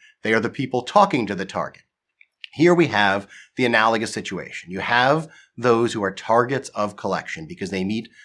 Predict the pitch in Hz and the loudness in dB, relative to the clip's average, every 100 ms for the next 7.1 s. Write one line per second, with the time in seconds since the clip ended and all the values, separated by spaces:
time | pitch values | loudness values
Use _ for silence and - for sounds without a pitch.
0 | _ - 120 104 110 98 95 - 98 95 | _ -4 -2 0 0 0 -2 -4 -2 -2
1 | 92 - - - 117 95 - - - - | -4 -10 -10 -2 2 0 -2 -16 -18 -20
2 | _ _ _ _ _ _ _ _ _ 127 | _ _ _ _ _ _ _ _ _ 2
3 | 151 147 - 143 139 147 156 165 131 131 | 2 2 0 4 6 6 6 4 6 8
4 | 135 135 127 139 135 143 143 147 104 92 | 6 4 2 2 4 4 4 4 0 -2
5 | 123 120 123 110 110 117 110 107 107 113 | -4 -4 -4 -2 0 0 0 2 0 0
6 | 113 117 101 104 98 95 104 - 233 - | -2 -2 -2 -2 -4 -4 -4 -6 -8 -10